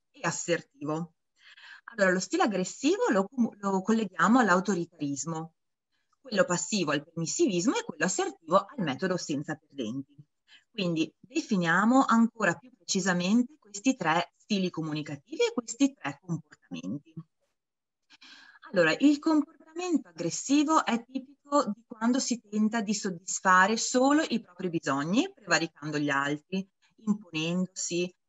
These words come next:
lasciando agli altri poco spazio. Eh, è tipico di chi ritiene di essere sempre nel giusto, eh, di chi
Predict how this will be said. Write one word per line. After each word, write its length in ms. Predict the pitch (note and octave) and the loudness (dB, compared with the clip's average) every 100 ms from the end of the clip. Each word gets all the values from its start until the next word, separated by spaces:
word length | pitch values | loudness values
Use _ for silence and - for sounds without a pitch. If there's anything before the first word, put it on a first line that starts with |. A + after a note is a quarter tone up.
| _ | _
lasciando 460 | A3 G3+ G#3 G3 G3 | -8 -2 0 0 0
agli 120 | F#3 | 0
altri 300 | F3 F3 F3 | 0 -2 -8
poco 220 | _ - | _ -20
spazio. 920 | - - E3 E3+ - - E3+ F3 F3+ _ _ _ _ _ _ G3+ | -20 -14 -4 -4 -4 -4 4 4 2 _ _ _ _ _ _ -6
Eh, 120 | G3 | -2
è 160 | C4 | -2
tipico 340 | - D4+ D#4 B3+ | -2 -20 -4 0
di 200 | G#3+ G#3+ | 0 -4
chi 180 | A#3 B3 | 0 2
ritiene 380 | A#3 A3+ B3+ C4+ | 2 2 2 4
di 80 | G#3 | 4
essere 320 | G3 - G#3+ | 0 0 -2
sempre 360 | - G#3+ G#3+ F3+ | 0 2 2 2
nel 200 | D#3+ D#3 | -2 0
giusto, 680 | A#3+ B3+ - F3+ D#3 D#3+ _ _ _ _ _ _ | 0 0 -2 0 0 -2 _ _ _ _ _ _
eh, 220 | F3 F3 F3 | -2 0 0
di 100 | G3 | -2
chi 100 | - | -8